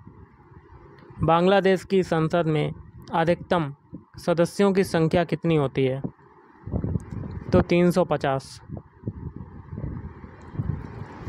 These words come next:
नेपाल देश को कितने प्रांतों में बांटा गया है? तो ये हो जाएगा आपका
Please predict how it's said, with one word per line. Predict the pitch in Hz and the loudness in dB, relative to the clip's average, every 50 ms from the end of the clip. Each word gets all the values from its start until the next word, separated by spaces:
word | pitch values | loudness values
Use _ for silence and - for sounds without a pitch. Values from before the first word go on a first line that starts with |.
| - - - - - - - - - | -16 -14 -8 -8 -8 -8 -6 0 2
नेपाल | 156 165 175 175 151 196 208 214 202 | 4 6 6 6 6 4 4 6 6
देश | 202 208 196 - | 4 4 4 4
को | - 196 175 | 2 0 0
कितने | - 185 170 - 185 185 | 2 0 2 2 2 2
प्रांतों | - 170 165 165 160 156 170 165 | 2 2 2 2 2 2 2 2
में | 165 165 147 135 | 2 2 2 0
बांटा | 143 143 135 165 160 | 0 -2 0 -2 0
गया | 151 160 160 156 156 147 | 0 2 2 2 2 0
है? | 139 135 139 147 147 - _ - - - - - - - - - - - - - - - - - - - - | 0 -2 -4 -6 -10 -14 _ -12 -12 -12 -12 -14 -14 -14 -14 -14 -14 -16 -20 -20 -20 -20 -20 -8 -4 -4 0
तो | - 175 170 175 170 170 170 - - 180 | 4 6 6 6 6 6 4 4 2 2
ये | 165 170 180 | 2 4 6
हो | 175 170 | 6 6
जाएगा | 160 156 156 151 151 147 | 6 4 2 2 2 0
आपका | 143 - - - 165 175 | 0 -2 -2 -4 -4 -4